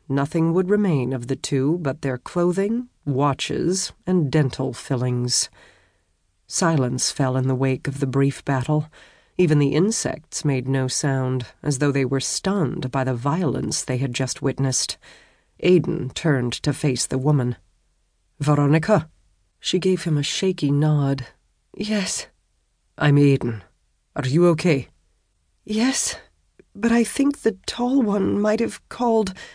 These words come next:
She trailed off as Aiden raised a hand. Tilting his head, he listened carefully.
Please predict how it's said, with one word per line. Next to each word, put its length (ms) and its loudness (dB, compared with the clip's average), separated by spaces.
She 220 -2
trailed 420 2
off 340 2
as 200 -2
Aiden 440 2
raised 360 2
a 60 -2
hand. 500 0
Tilting 440 0
his 240 -4
head, 360 -2
he 180 2
listened 560 0
carefully. 640 -4